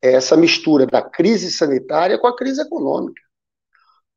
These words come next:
Porque a crise econômica é gigantesca e as políticas neoliberais dele de ajuste fiscal vão agravar. Nós vamos chegar a dezembro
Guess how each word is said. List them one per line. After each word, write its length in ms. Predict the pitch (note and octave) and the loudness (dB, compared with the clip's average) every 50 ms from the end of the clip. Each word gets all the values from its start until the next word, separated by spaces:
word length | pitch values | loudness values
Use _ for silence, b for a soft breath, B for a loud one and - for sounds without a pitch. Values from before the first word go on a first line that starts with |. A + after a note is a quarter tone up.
| _ | _
Porque 300 | _ - A3 G#3+ - B3+ | _ -2 -2 2 4 4
a 160 | B3 G#3 - - | 4 4 4 2
crise 420 | - G3+ A#3+ C4+ C#4 C4+ G3+ G#3+ | 2 6 6 6 6 6 4 2
econômica 640 | G#3+ - - F3 D#3 E3 G3+ A3 A#3+ B3 - - | 2 4 4 2 2 4 2 2 2 0 2 2
é 40 | G#3 | 2
gigantesca 760 | G3 G#3+ A3+ G3 A#3 G3+ E3+ - - G#3+ A#3+ A3 - - - | 2 2 -2 0 0 -2 -2 -4 -4 -4 -4 -4 -6 -6 -4
e 40 | G3 | -6
as 240 | F#3 - - - - | -6 -6 -10 -16 -18
políticas 720 | _ - B3 G#3+ E3+ D#3+ G#3 C4+ D4 D4 - A#3 G#3 E3 | _ -4 0 0 2 4 4 4 4 2 2 0 2 4
neoliberais 640 | E3+ F#3 F#3+ F#3 E3+ D#3 D#3+ D3 C#3 C#3+ C3 B2 G#2+ | 6 4 6 6 6 6 6 6 6 6 4 2 0
dele 200 | B2 D#3 F3 E3 | 0 -2 -2 0
de 100 | D3 D3+ | 2 2
ajuste 360 | C3 - C#3+ D#3 C3+ - - | 2 2 0 -4 -6 -6 -10
fiscal 680 | - C3 - - - - D#3 - F#2+ D#3+ C#3+ - - _ _ _ _ _ _ _ _ _ _ _ _ _ | -12 -16 -18 -10 -4 -2 0 2 2 0 -2 -4 -10 _ _ _ _ _ _ _ _ _ _ _ _ _
vão 120 | E3 A#3 | 2 2
agravar. 480 | B3+ D#4+ D4+ F4+ F4+ D#4 - - F3+ A3 | 2 4 4 4 4 4 2 2 0 2
Nós 140 | C4+ A#3+ A#3 | 4 4 4
vamos 200 | B3+ D#4+ E4+ - | 4 4 4 4
chegar 240 | - C4+ G#3 G#3+ G#3 | 2 2 4 4 2
a 80 | F#3 | 2
dezembro 720 | D#3+ D#3 C#3 A#2 G#2 A2 D3 G3 A3+ A3+ F#3 D3+ C3 B2 - | 4 2 0 0 0 -4 -2 -2 -2 -2 -4 -6 -8 -8 -10